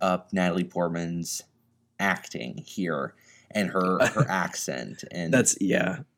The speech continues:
Speaker 1: so I don't have but so much of a problem with it. It might have been, you might have actually saved it because I think you had said, "Oh my God, like, this is so bad." So I was kind of expecting something to be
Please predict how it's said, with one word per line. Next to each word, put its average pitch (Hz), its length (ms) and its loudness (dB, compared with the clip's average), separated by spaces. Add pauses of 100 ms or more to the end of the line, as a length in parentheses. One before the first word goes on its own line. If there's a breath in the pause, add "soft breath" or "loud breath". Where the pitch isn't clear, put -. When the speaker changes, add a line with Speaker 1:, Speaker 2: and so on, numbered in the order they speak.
(560 soft breath)
Speaker 1:
so - 400 0 (1600)
I 180 440 2
don't 151 220 0
have 135 340 -4
but - 140 -2
so - 200 0
much 120 240 2
of 104 80 2
a 82 40 -2
problem 101 480 2
with 127 160 0
it. 135 160 4
It 104 140 0
might 113 320 4
have 127 240 -2
been, 104 240 6
you 92 120 2
might 101 240 6
have 110 100 0
actually 101 460 -4
saved 95 440 -2
it 139 180 2
because 92 240 -2
I 90 60 0
think 92 340 -2
you 95 200 2
had 90 180 0 (220)
said, 85 300 -2
"Oh 110 120 2
my 90 140 2
God, 90 460 2
like, 82 180 -6
this - 180 -8
is 92 120 -8
so 98 240 4
bad." 92 460 2
So 98 120 -2
I 95 120 2
was 101 120 -2
kind 104 220 0
of 90 120 -2
expecting 90 880 -2
something 90 400 -2
to - 80 -14
be 80 360 -8